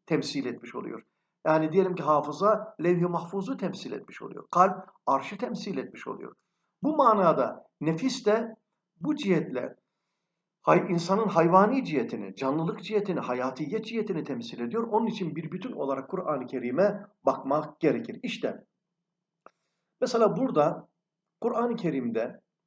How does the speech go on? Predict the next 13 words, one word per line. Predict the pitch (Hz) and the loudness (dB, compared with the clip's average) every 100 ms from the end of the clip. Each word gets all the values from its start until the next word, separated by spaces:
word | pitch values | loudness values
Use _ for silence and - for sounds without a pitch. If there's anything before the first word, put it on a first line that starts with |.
| _ _ | _ _
dilemek | 170 190 208 233 233 | 0 2 2 2 -2
ile | 156 139 | 0 2
ilgili, | 127 123 110 117 | 2 -2 -6 -6
meşiyet | 120 135 - 160 190 190 | -4 -4 -4 -4 -2 -4
ile | 135 117 | -4 -6
ilgili, | 113 110 107 104 - | -6 -10 -10 -10 -4
dileme | 151 185 208 | 0 0 0
ile | 165 131 | 0 0
ilgili | 117 110 117 151 165 - _ _ - | -2 -4 -2 -2 -4 -10 _ _ -14
birkaç | 233 233 - 160 | -8 -6 -4 0
ayet-i | 170 170 - | 0 0 -4
kerime | 147 135 123 | -2 -2 -2
geçer. | 104 - 87 - - | -6 -10 -12 -16 -20